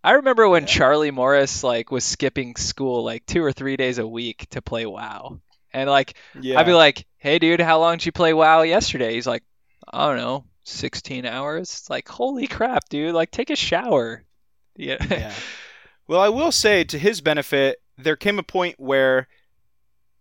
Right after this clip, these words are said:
Speaker 2: if somebody invited him to do something, he always said yes,
Speaker 1: Well, that's
Speaker 2: even if
Speaker 1: good.
Speaker 2: he was playing WoW.
Speaker 1: That's good.
Speaker 2: So, yeah, there, there was a point, like, where, like, nobody was asking him to do stuff, so he would just play WoW all the time.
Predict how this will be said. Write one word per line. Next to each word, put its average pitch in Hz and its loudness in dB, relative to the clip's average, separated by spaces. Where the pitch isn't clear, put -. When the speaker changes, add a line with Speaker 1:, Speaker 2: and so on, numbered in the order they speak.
Speaker 2:
if 160 0
somebody 214 0
invited 151 0
him 160 -6
to 147 -12
do 135 -8
something, 170 -6
he - -8
always 147 0
said 120 -4
yes, - -6
Speaker 1:
Well, 208 -4
that's - -8
Speaker 2:
even 170 -2
if 156 -4
Speaker 1:
good. 165 -4
Speaker 2:
he 147 0
was 139 -4
playing 123 -6
WoW. 82 -8
Speaker 1:
That's 175 -8
good. - -16
Speaker 2:
So, 139 2
yeah, 131 0
there, 220 0
there 269 -4
was 330 -2
a 285 -4
point, 233 -2
like, 160 0
where, 165 2
like, 170 0
nobody 220 2
was 208 -4
asking 202 2
him 170 -6
to 151 -12
do 147 -4
stuff, 131 -2
so 156 -6
he 175 -2
would 185 -8
just 165 -12
play 170 2
WoW 147 0
all 131 0
the 123 -8
time. 123 -4